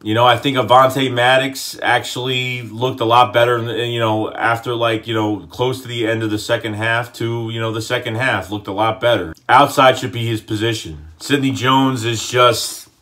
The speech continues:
I've given up on Sidney Jones. I think I'm pretty much done with Sidney Jones. Um, he's just not doing much for me. Can't, couldn't cover Davante Adams. Couldn't really cover anybody.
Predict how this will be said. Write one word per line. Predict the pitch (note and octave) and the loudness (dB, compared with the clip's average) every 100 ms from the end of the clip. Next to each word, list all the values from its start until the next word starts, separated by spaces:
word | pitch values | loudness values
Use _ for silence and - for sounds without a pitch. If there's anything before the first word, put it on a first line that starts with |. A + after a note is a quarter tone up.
| _ | _
I've | - D#3+ D3+ | 2 2 4
given | F3 D3+ | 2 4
up | C#3 C3+ | 2 2
on | B2+ | 0
Sidney | A#2+ C3 B2 | 0 -4 -4
Jones. | A#2 A2+ B2+ A#2+ | -4 0 0 0
I | A2+ | -2
think | A2+ C3+ | -2 -4
I'm | G#2+ | -4
pretty | B2+ A#2 | -4 -4
much | G2+ E2+ D#2+ | -6 -6 -6
done | G#2 G#2 F#2+ E2 - _ _ _ | -2 -2 -6 -12 -20 _ _ _
with | F#2+ | -12
Sidney | - A#2+ G2+ F2+ | -6 -4 -4 -6
Jones. | D#2 G2+ G2 F2+ F2 E2 - - _ _ _ _ _ | -6 -4 -4 -6 -10 -12 -14 -18 _ _ _ _ _
Um, | - E2 E2 E2 D#2 D#2+ | -12 -10 -10 -10 -12 -14
he's | G2 F2+ | -14 -8
just | G#2+ A2 | -8 -4
not | G2+ F#2 | -4 -4
doing | G2+ F#2 | -6 -6
much | F2+ - | -8 -10
for | F#2 F2+ | -10 -10
me. | F2 E2+ D#2+ _ _ _ _ _ _ _ _ _ | -10 -14 -16 _ _ _ _ _ _ _ _ _
Can't, | - G#2 G2+ G2 - | -8 -4 -4 -6 -8
couldn't | A#2 A2 A2 | -6 -6 -4
cover | A2 G#2 | -2 -2
Davante | G2+ F2+ G2+ G2+ G2 | -4 -4 -2 -2 -4
Adams. | F#2+ G2 G2 G2 G2 - - _ _ _ _ _ _ _ _ _ _ _ | -2 0 -2 -4 -10 -12 -16 _ _ _ _ _ _ _ _ _ _ _
Couldn't | - E3+ G#3+ | 0 0 2
really | G3 G3 | 0 2
cover | F#3 G3 E3+ | 4 6 6
anybody. | D#3+ G3 B2+ G2+ E2+ D#2+ | 4 2 0 -2 -2 -10